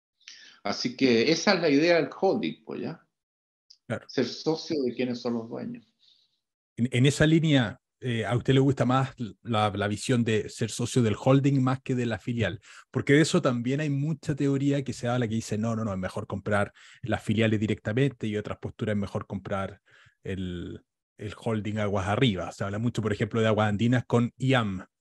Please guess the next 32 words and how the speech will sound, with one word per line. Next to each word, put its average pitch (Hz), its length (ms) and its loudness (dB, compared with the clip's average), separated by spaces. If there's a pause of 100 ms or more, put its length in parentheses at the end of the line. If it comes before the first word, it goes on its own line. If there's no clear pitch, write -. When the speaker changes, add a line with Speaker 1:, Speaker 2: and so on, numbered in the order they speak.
(220)
Speaker 2:
de 107 80 -4
las 104 100 0
empresas 104 300 -2
que 107 80 -6
están 101 180 0
en, 95 340 -2
en 104 120 -6
la 107 80 4
bolsa. - 500 -2 (580)
De 101 120 -4
que 107 100 2
hay 107 60 6
argumentos 107 300 2
que 120 60 0
dicen, 113 220 0
"Mejor 110 260 -4
comprar 107 260 0
Aguas 98 200 0
Andinas", 123 640 4
otro 110 220 -6
que 104 120 -4
es 92 60 -4
iam, 123 360 4
dado 113 180 2
que 113 40 4
Speaker 1:
Es 107 40 2
que 127 80 2
Speaker 2:
Aguas 117 180 4
Andinas 123 300 -2
Speaker 1:
el 120 120 8
Speaker 2:
es 117 100 -2
Speaker 1:
iam 120 180 -2